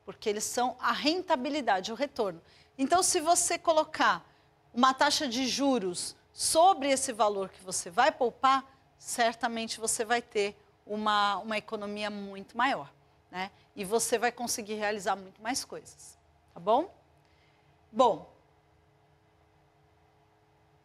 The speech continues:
então aqui a gente mostra o valor economizado em cada uma dessas fases.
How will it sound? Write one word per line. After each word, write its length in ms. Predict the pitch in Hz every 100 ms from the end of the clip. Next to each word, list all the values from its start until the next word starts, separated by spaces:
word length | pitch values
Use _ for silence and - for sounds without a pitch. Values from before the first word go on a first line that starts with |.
| _ _ _ _ _ _ _ _ _ _ _
então 180 | 208 220
aqui 280 | 226 -
a 60 | 220
gente 280 | 226 247 -
mostra 720 | 254 214 220 226 - 240 -
o 120 | 240
valor 500 | 220 240 220 208 214 _
economizado 840 | - 226 247 233 233 208 208 190 196
em 100 | 220
cada 360 | - 208 208
uma 200 | 208 202
dessas 1080 | 202 185 190 - 202 202 - - - - - _ _ _
fases. 680 | - 214 170 160 160 - -